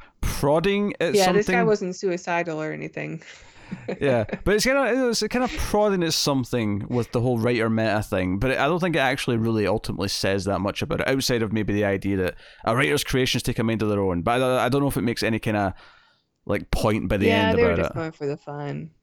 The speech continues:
Speaker 2: I
Speaker 1: Yeah.
Speaker 2: mean, it's the season closer. It's fine.
Speaker 1: <laughs>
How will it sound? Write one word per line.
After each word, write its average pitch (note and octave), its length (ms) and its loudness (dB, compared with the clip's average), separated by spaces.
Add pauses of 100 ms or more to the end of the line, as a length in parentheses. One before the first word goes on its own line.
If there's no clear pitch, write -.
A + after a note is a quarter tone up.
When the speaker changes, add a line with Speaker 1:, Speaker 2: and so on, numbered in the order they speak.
(160)
Speaker 2:
I G#3+ 60 0
Speaker 1:
Yeah. A#3 60 2
Speaker 2:
mean, A#3 240 2
it's A3+ 100 -8
the B3+ 100 -4
season D#3 640 0
closer. D3+ 680 -2 (340)
It's - 220 -10
fine. - 420 -8 (1400)
Speaker 1:
<laughs> C#3 80 2